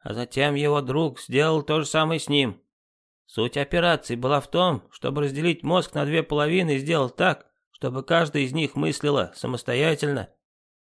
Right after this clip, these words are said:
Если каким-то образом у человека будет повреждена одна половина мозга, другая половина станет работать вместо первой. Затем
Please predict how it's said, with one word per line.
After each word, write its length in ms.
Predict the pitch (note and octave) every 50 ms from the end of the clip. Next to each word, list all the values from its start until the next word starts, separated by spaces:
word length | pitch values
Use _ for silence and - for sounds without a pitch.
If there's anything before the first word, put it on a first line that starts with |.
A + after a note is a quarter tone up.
| _ _ _
Если 340 | - - B2 A#2+ - C#3+
каким-то 560 | C#3+ - D3+ D3 - D#3 D#3+ D3 - D#3+ D#3+ E3
образом 320 | D#3+ D#3+ D3+ C#3 C#3+ C#3+
у 60 | C3+
человека 480 | - - D3 D3 D#3 E3 D#3+ D3+ - B2+
будет 320 | C3+ D3+ D#3 D3 C3+ -
повреждена 540 | - C#3 C#3 C#3+ C3+ C3+ C#3+ D3 D#3+ D#3+ D3
одна 240 | C#3+ C#3 C3+ D3 C#3+
половина 420 | - - C#3+ C#3+ D3 D3 C#3 C#3
мозга, 480 | D3 E3+ F#3 F#3+ E3+ D3 G#2+ G2 - _ _ _ _ _ _ _ _ _ _ _
другая 440 | - - G#2 G#2+ A#2+ B2 C#3+ D3 C#3+
половина 520 | - D#3+ D#3+ D#3+ E3 E3 D3 A#2 G2+ F#2+
станет 420 | - - _ - B2+ C#3 C#3+ C#3+ -
работать 460 | C#3+ D3 C3+ C3+ C#3+ D3+ D3 C3+ -
вместо 320 | - C#3 D3+ C#3+ - -
первой. 460 | C#3 - - D#3 D#3+ D3+ B2+ F#2+ - - _ _ _ _ _ _ _ _ _ _ _ _ _ _ _ _ _ _ _ _ _ -
Затем 500 | B2+ B2+ B2+ - E3 F#3+ G3+ F3+ -